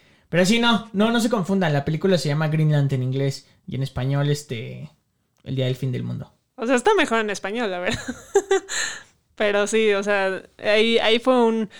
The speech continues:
Speaker 2: fue uno, fueron unos momentos muy confusos, pero ya, se aclaró todo. Y pues, eh,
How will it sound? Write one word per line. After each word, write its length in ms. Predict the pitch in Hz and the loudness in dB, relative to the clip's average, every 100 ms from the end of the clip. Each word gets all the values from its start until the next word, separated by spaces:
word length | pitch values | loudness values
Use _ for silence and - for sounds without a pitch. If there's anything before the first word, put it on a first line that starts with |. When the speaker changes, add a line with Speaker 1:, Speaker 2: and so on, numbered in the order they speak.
| - - - | -20 -20 -6
Speaker 2:
fue 160 | - 302 | 2 4
uno, 320 | 330 370 285 | 6 4 4
fueron 300 | 311 349 349 | 4 6 6
unos 160 | 320 311 | 4 4
momentos 340 | 240 220 240 | 2 2 2
muy 120 | 247 | 2
confusos, 480 | 214 240 226 226 311 | 2 0 2 0 0
pero 240 | 320 196 165 | -2 -4 -2
ya, 200 | 180 170 - - | -4 -6 -12 -8
se 140 | - | -4
aclaró 400 | 208 214 226 247 | -2 0 2 2
todo. 520 | 240 226 226 277 440 - - - _ - | 4 4 4 2 0 -6 -20 -20 _ -4
Y 160 | 262 | 0
pues, 340 | 247 240 233 - | 2 2 0 -4
eh, 460 | 220 208 208 190 | -2 0 0 -2